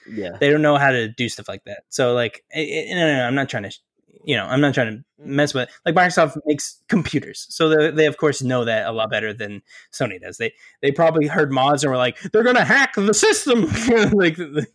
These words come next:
Speaker 1: By the
Speaker 2: like,
Speaker 1: whole world again.
Speaker 2: but, but, um, but yeah, th-, it's just, it's just different for them.
Speaker 1: Mm-hmm.
Speaker 2: But yeah, this is incredible. I don't think, um, there hasn't been this big of a shakeup in a long time. I was, um,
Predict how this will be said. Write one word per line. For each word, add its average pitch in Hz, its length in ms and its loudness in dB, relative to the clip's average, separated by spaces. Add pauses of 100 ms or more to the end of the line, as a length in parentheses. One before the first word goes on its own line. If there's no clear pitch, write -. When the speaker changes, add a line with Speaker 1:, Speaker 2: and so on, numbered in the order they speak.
Speaker 1:
By 110 140 0
the 113 180 -2
Speaker 2:
like, 147 180 2
Speaker 1:
whole - 80 -2
world 113 160 -2
again. 117 200 -6
Speaker 2:
but, 156 180 2 (880)
but, 151 180 4
um, 123 460 0 (1600)
but 156 120 4
yeah, 117 140 2
th-, 135 140 0
it's 156 200 0
just, - 280 -4
it's 143 200 -2
just 127 160 -8
different 117 260 -6
for 101 120 -18
them. 95 120 -20 (160)
Speaker 1:
Mm-hmm. 123 220 -6 (1400)
Speaker 2:
But 139 300 0 (120)
yeah, 185 160 2
this 190 140 -2
is 202 100 -4
incredible. 180 280 0
I 143 100 4
don't 240 180 2
think, 262 260 -2
um, 196 600 0 (200)
there 190 200 2
hasn't 285 180 0
been 277 220 0
this 262 160 -2
big 175 180 0
of 170 60 -2
a 151 40 0
shakeup 190 320 0
in 147 60 -2
a 123 80 -2
long 135 220 2
time. 131 420 0
I 110 180 0
was, 170 440 -2
um, 135 380 0